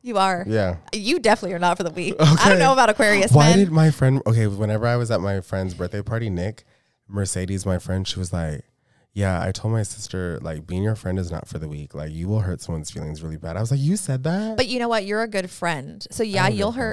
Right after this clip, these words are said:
Speaker 1: hurt feelings, like,
Speaker 2: Yeah.
Speaker 1: just, just 'cause you're kinda just, like, tell it how it is.
Speaker 2: <laughs>
Speaker 1: But no, but, like, if anybody comes for your friends,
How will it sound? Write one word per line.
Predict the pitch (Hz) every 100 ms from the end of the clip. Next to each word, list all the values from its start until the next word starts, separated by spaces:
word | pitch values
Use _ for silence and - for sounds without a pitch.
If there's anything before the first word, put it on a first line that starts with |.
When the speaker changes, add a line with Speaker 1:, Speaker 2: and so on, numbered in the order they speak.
| -
Speaker 1:
hurt |
feelings, | - 175 175 185 196
like, | 185 175
Speaker 2:
Yeah. |
Speaker 1:
just, | 180 - - _ _ _ _
just | - -
'cause | 277
you're | 202
kinda | 190 202 180
just, | 170 -
like, | 135 - _ -
tell | 180 165
it |
how | 185 165
it | 147
is. | 139 240 294 -
Speaker 2:
<laughs> | 262 - -
Speaker 1:
But | 233
no, | 247 214
but, | 202
like, | 208 208
if | -
anybody | 208 220 320 285
comes | - 180 185 233
for | -
your | 277 311
friends, | 311 339 339 339